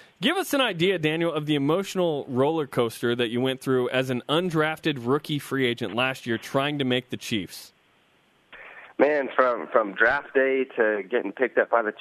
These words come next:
Speaker 2: Chiefs and, and coming out here during the off season and stuff, and then training camp was just, I don't know, whirlwind. And then, um, it worked out last year where a couple safeties had been, uh,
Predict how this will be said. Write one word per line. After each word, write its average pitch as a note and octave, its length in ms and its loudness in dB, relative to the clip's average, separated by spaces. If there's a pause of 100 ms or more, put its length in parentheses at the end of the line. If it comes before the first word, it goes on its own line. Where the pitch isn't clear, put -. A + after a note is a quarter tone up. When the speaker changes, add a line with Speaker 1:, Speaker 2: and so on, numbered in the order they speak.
Speaker 2:
Chiefs B2 260 0 (380)
and, F2+ 420 0
and F2+ 160 -2
coming A2 240 2
out G2+ 100 -2
here G#2+ 140 2
during G2 400 0
the D#2+ 60 2
off G2+ 220 2 (100)
season G2+ 320 2
and G2 180 0
stuff, G2+ 340 2
and F#2+ 120 0
then F2+ 120 0
training A2+ 440 0
camp G#2 340 2 (580)
was G#2+ 240 2
just, F#2+ 220 0 (220)
I - 80 4
don't F#2 100 2
know, E2+ 80 0
whirlwind. A2 800 2
And G2 260 0
then, G2 400 2
um, F2+ 340 0
it A2 120 4
worked B2+ 240 2
out G#2+ 180 2
last B2+ 220 2 (100)
year A#2 100 2
where G#2 200 2
a G2 40 -8
couple G#2+ 300 -4 (340)
safeties A2+ 540 -2
had F#2 160 -4
been, F#2+ 300 2 (720)
uh, F#2 280 2